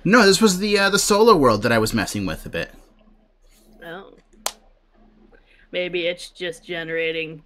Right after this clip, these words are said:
Speaker 2: the Bog Witch into the existing map.
Speaker 1: Oh, you know what it is? I haven't been in this world since Ashlands, maybe. So maybe th-, maybe my armor's not here.
Speaker 2: Ah.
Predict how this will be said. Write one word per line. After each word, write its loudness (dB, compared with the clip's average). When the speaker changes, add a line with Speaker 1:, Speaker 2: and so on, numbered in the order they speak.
Speaker 2:
the -10
Bog -14
Witch -16
into -12
the -12
existing -14
map. -18
Speaker 1:
Oh, 8
you 8
know 6
what 8
it 8
is? 8
I 8
haven't 4
been 6
in 4
this 0
world 4
since 0
Ashlands, -2
maybe. -8
So -4
maybe 2
th-, 0
maybe 2
my 6
armor's -2
not -4
here. -10
Speaker 2:
Ah. -20